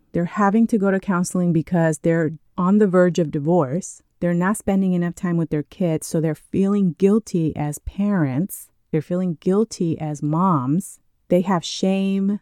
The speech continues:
They're completely overworked. They're stressed. Now they're dealing with anxiety that's coming from the schedule that they have.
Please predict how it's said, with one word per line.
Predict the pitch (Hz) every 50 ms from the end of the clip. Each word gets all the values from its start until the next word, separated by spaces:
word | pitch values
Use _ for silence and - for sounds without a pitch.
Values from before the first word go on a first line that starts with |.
| _ _ _
They're | - 175 175 170
completely | - - - 180 165 160 - - 170 185 190 202 214 208 - 214 208 202 202
overworked. | 190 180 180 185 180 156 180 180 180 185 185 180 - _ - _ _ _
They're | 165 156 151
stressed. | - - _ _ - 190 190 185 185 190 190 190 185 - - - _ _ _
Now | 175 170 175 185 190
they're | 202 196
dealing | 180 170 190 185 190 185 180
with | 175 165 143
anxiety | 151 147 151 135 - 165 160 165 170 175 185 185 185 175
that's | 165 165 156 151 -
coming | - - - - 233 233 247 240 214 180 165 160 160 - _ _
from | - 214 220 233 233
the | 226 220 214
schedule | - - - 220 220 208 185 196 180
that | 185 175 165
they | 165 160
have. | 165 151 208 202 175 147 120 - -